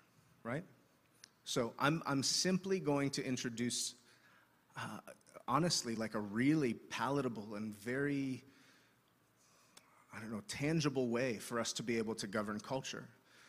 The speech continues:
First, I wanna make a distinction. So Matthew twenty-eight, uh, "Make disciples of all nations, baptizing them in the name of the Father, the Son, and the Holy Spirit." And then Jesus says something,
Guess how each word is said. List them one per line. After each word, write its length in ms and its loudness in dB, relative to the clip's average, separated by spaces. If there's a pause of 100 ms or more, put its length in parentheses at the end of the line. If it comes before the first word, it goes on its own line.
First, 300 2
I 40 4
wanna 180 4
make 180 4
a 40 2
distinction. 560 -2
So 140 0
Matthew 320 2
twenty-eight, 400 -4 (100)
uh, 260 -2 (600)
"Make 240 0
disciples 420 0
of 120 0
all 100 2
nations, 420 0
baptizing 580 0
them 140 0
in 80 0
the 60 0
name 80 0
of 60 -2
the 40 -4
Father, 240 -6
the 120 -12
Son, 120 -4
and 60 -2
the 40 -4
Holy 180 -4
Spirit." 260 -2
And 180 0
then 160 4
Jesus 380 0
says 180 0
something, 380 0